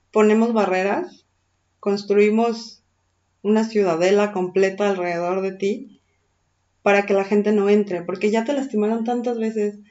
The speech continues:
y ya te hicieron tanto daño que dices,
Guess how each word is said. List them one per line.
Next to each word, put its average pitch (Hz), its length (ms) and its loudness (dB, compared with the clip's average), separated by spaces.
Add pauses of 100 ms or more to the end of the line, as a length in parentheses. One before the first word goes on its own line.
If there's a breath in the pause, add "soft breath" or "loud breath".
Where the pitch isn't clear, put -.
(260 soft breath)
y 208 100 -2
ya 220 120 4
te 254 80 -4
hicieron 240 320 -2
tanto 226 300 -2
daño 214 440 2 (360 loud breath)
que 208 80 0
dices, 208 580 0